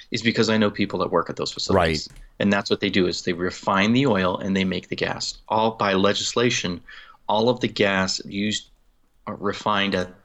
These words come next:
Speaker 1: those refineries is going to the gas stations here in Utah, regardless of who owns them. Any company that wants to have a gas station here in Utah is required by law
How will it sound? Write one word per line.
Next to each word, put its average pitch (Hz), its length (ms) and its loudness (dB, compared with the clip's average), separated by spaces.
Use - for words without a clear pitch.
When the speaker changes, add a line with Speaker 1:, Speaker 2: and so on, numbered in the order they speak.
Speaker 1:
those 101 240 0
refineries 98 600 -2
is 92 80 -4
going 98 340 0
to 98 160 -4
the 95 80 -6
gas 95 560 2
stations 92 600 -2
here 98 320 0
in 92 100 0
Utah, 87 340 -2
regardless 98 540 0
of 87 100 -2
who 87 160 -6
owns 85 260 -10
them. - 140 -16
Any 110 300 2
company 110 440 2
that 95 320 0
wants 104 320 0
to 104 80 0
have 95 460 0
a - 60 -8
gas 98 320 -2
station 95 380 -2
here 98 180 2
in 101 100 2
Utah 92 480 0
is - 160 -8
required 95 640 0
by 101 220 2
law 101 420 2